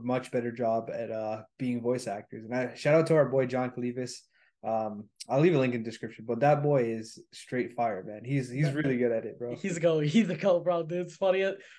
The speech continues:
Speaker 2: Yo, go check him out. Dude's funny. First of all, he's funny as hell, right? The fact is, the dude's funny as hell. Plus, his impersonations are literally on point.
Speaker 1: Oh,
Speaker 2: His,
Speaker 1: they're
Speaker 2: uh, Rizuku Midoriya, like, yo,
Speaker 1: Yeah.
Speaker 2: this, <laughs> he should have me mad weak.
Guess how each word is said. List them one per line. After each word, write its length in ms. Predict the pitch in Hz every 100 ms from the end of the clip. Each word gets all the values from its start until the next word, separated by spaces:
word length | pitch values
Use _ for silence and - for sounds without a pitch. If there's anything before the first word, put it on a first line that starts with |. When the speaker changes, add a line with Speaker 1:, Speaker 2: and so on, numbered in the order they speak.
| - -
Speaker 2:
Yo, 160 | 202
go 140 | 185 247
check 200 | 269 233
him 120 | 220
out. 180 | 220 196
Dude's 280 | 220 233 - -
funny. 260 | 226 233
First 240 | 220 285 277
of 40 |
all, 120 | 190
he's 240 | 185 170 -
funny 260 | 220 233 214
as 100 | 165
hell, 260 | 175 147
right? 240 | 160 180 185 - - _ -
The 60 |
fact 280 | 185 226 240
is, 240 | 240 247 185
the 80 |
dude's 260 | 190 220 220
funny 280 | - 214 220
as 120 | 196
hell. 380 | 190 196 240 262 _ _ _ _ -
Plus, 280 | 247 285 220
his 160 | 214
impersonations 960 | 240 233 220 233 220 202 233 254 262 240
are 220 | 220 202
literally 840 | 202 220 233 - 247 247 262 - -
on 440 | 226 233 233 226 - -
point. 360 | 226 226 170 - _ _
Speaker 1:
Oh, 160 | 123 120
Speaker 2:
His, 240 | - 143 185
Speaker 1:
they're 80 | 180
Speaker 2:
uh, 100 | 175 - - _ -
Rizuku 580 | 196 185 240 233 240 185
Midoriya, 500 | 202 208 220 220 196
like, 280 | 175 165
yo, 160 | 240 202
Speaker 1:
Yeah. 80 | -
Speaker 2:
this, 240 | 208 208 - 180
<laughs> 200 | 170 -
he 60 | 220
should 180 | - 208
have 180 | 240 202
me 100 | 196
mad 300 | 196 202 180
weak. 240 | 196 190